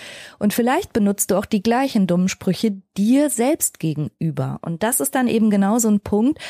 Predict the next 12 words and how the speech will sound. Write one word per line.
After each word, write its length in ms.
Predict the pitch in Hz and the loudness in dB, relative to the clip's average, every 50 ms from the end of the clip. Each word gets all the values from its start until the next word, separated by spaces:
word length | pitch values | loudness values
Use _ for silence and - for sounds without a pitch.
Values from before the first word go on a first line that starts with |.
| - - - - | -16 -16 -4 -2
wo 100 | 226 226 | 0 0
du 120 | 208 208 | 2 2
dich 180 | 202 226 - - | 0 0 0 0
mal 100 | 202 196 | 0 0
fragen 380 | - - 214 214 233 240 240 | -2 -2 -2 0 0 0 0
kannst, 320 | 220 - 214 208 196 - - | 0 2 0 0 0 0 -2
ja, 240 | 180 170 175 175 | -2 0 0 0
warte 240 | 165 170 170 - - | 0 -2 -2 -2 -2
mal, 220 | 156 147 131 131 - - | -2 -2 -2 -4 -6 -8
ich 180 | - - - | -8 -8 -2
bin 260 | - 233 262 294 294 - - | 0 2 2 2 0 0 -2
erwachsen. 640 | 214 196 165 165 165 - - - - - - - | 0 0 0 0 -2 -2 -4 -4 -2 -2 -4 -6